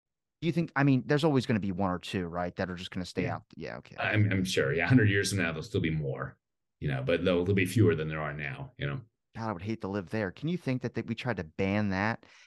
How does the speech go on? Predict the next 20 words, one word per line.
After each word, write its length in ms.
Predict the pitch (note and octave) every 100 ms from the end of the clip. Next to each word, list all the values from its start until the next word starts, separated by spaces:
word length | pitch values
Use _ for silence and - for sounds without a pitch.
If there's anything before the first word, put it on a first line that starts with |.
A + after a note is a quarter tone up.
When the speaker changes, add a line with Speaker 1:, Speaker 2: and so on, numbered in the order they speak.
| _
Speaker 1:
And 100 | A2
that's 160 | D3 -
like 140 | G3+
the 80 | D3
bread 400 | G2+ B2+ E3 F3
make-, 160 | B2 A2
that's 160 | F3+
the 60 | -
conversation 760 | - G#3+ D3+ - A3 C#4+ -
thing 240 | A#2 G#2+ G2+
right 200 | F2+ F2
there. 160 | G2 F2+
That's 180 | A2 -
how 100 | G#3+
you 260 | F#3+ E3+ -
unite 520 | C#3 F3 F3 B3 -
people, 400 | C#3+ A2+ - -
is 140 | D3 C3
with 180 | G3
alcohol. 680 | E3+ C3+ G#2+ G2+ G2 E2 G#1+